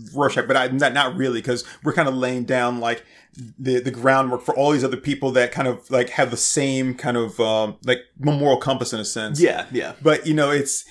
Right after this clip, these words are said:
Speaker 1: you know, they always say Pulp Fiction is like, you know, you know, it's like, you know what, you know, you still got your Malibu? He's like, "Yeah, you know what happened? Like, somebody keyed it," you know, it's like,
Speaker 2: <laughs>
Speaker 1: you know, it's like, "I wish I could have caught him doing it. It'd been worth them doing it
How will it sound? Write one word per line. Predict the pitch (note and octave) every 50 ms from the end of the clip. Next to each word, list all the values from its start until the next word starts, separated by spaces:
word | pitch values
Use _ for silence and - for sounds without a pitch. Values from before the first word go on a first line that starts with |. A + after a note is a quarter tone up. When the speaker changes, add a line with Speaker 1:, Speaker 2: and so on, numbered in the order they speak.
| -
Speaker 1:
you | - F#3
know, | G3+ F#3+
they | E3+ F3+
always | G3 G3 F#3 D#3+
say | - G3 E3+ D3+ - - - C3+ C3+ B2+ - - -
Pulp | - F#3+ F3+ -
Fiction | - G3+ G#3 G3+ - C3 B2
is | A#2+ -
like, | C3 A#2+ A#2 -
you | C3+
know, | B2+ A#2+ A#2+ B2 B2+ A#2+ - - - _ _ _
you | - C#3 C3
know, | B2 A#2+ A#2+
it's | A#2 - -
like, | - -
you | F#3+ F#3+
know | F#3
what, | F3 D#3+ -
you | D#3 D#3+
know, | D#3+ D3 C#3 C#3 C#3 -
you | - C3 A#2 A#2 D3 D#3+
still | - - F#3
got | F3+ E3 -
your | D#3
Malibu? | D3 C#3+ D#3+ D#3+ D#3 E3+ E3
He's | D#3 D3 - -
like, | D3 C3 C3 -
"Yeah, | - E3+
you | D#3+ G3 A#3
know | A#3+
what | G#3 F3+
happened? | E3+ E3+ E3 - D#3+ C3+
Like, | C3
somebody | - - F#3 - - B2+
keyed | B2 - - C3+ C3 C3
it," | C#3 C#3
you | C#3+ C#3+
know, | C#3 C3+ C#3 C#3 C#3
it's | C3 - -
like, | C#3 C3 C3 C3 -
Speaker 2:
<laughs> | - - - - -
Speaker 1:
you | - D3+ G#2+
know, | B2+ D3+ C#3+ C#3+
it's | D3+ D3
like, | E3 E3
"I | F3+
wish | G#3 G#3 G3 -
I | D#3+
could | - D3 C3+
have | B2+
caught | - D3 C3+ B2
him | A#2+
doing | B2+ B2+ B2 A#2+
it. |
It'd | F3 F3+ E3
been | E3+ E3 E3
worth | B3 C4+ B3+ C4
them | - E3+ D3+
doing | C#3+ D#3 D3+ D3+
it | D3+ C#3